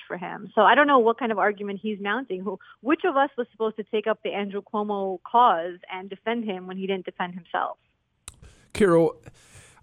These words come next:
Speaker 2: I, I, I brought this up at the opening of the show. Maybe you disagree, and if you do, that's fine. Please, you know you can blast away at me,
Speaker 1: Yeah,
Speaker 2: Carol. That's
Speaker 1: yeah.
Speaker 2: fine. But my,
Speaker 1: Of
Speaker 2: my,
Speaker 1: course.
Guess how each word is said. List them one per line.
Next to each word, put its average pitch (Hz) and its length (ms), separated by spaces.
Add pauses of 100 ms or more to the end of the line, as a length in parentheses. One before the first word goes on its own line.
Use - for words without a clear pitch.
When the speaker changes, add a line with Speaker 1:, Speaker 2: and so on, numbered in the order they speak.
Speaker 2:
I, 226 300
I, 208 100
I 196 40
brought 220 360
this - 160
up 139 120
at 98 60
the 104 120
opening 92 360
of 85 80
the 82 60
show. 90 340
Maybe 151 260
you 156 80
disagree, 131 400
and 85 80
if 87 100
you 101 60
do, 113 100
that's 107 220
fine. 95 300
Please, 120 280
you 135 120
know 156 120
you 143 160
can 127 160
blast 120 360
away 113 180
at 107 100
me, 127 100
Speaker 1:
Yeah, 120 120
Speaker 2:
Carol. - 220
That's 110 220
Speaker 1:
yeah. - 60
Speaker 2:
fine. 107 240
But 131 160
my, 143 160
Speaker 1:
Of 143 100
Speaker 2:
my, 139 240
Speaker 1:
course. - 420